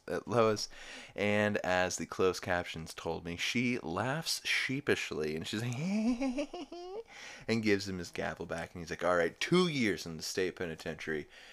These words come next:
And Peter's like, "Oh, that is bogus." And it sounds like, it sounds like he's about to stand up and go, "Ah, that is bullshit." But he says bogus. But, um, he gets a warning from the judge, like, "Hey, don't,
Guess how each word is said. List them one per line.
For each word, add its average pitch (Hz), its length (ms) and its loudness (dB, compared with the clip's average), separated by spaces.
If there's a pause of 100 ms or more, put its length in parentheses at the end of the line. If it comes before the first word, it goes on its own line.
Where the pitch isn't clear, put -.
(140)
And 98 140 2
Peter's 92 280 -2
like, 95 180 -2
"Oh, 107 280 12
that 131 240 10
is 92 180 2
bogus." 113 720 8
And 98 140 -2
it 78 80 -4
sounds 110 640 4
like, 73 240 2
it 92 120 -6
sounds 107 600 4
like 82 200 0
he's 87 180 -4
about 85 400 2
to 82 120 -8
stand 85 320 -2
up 80 140 -2
and 82 100 -8
go, 76 140 -6 (320)
"Ah, 113 340 12
that 127 280 12
is 90 240 2 (260)
bullshit." 117 800 8
But 92 100 2
he 87 80 0
says 90 320 2
bogus. 73 680 -4 (480)
But, 92 460 6
um, 90 520 4 (100)
he 135 120 2
gets 123 180 4
a 120 60 6
warning 104 300 4
from 95 160 -6
the 73 100 -6
judge, 87 520 2
like, 76 220 -4
"Hey, 101 320 6
don't, 92 360 2